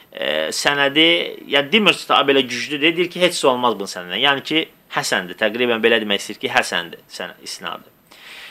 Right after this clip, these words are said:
"İn kənə əymən hədə huvə İbn Ubeyd əl-Həbəşi."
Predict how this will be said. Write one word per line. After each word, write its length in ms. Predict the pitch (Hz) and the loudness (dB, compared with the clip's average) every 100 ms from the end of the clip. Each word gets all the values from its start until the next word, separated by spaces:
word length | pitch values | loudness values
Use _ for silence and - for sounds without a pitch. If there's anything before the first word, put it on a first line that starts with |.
| - _ _ | -20 _ _
"İn 160 | 160 165 | -4 0
kənə 360 | 190 240 208 - | 4 6 6 4
əymən 400 | 208 185 160 147 | 2 4 0 4
hədə 500 | 185 180 165 185 160 | 4 6 6 4 4
huvə 180 | 180 185 | 6 6
İbn 200 | 175 156 156 120 | 6 2 2 2
Ubeyd 400 | 143 180 180 175 147 | 4 6 4 2 0
əl-Həbəşi." 640 | 143 - 156 117 - 92 | 2 4 4 4 0 -2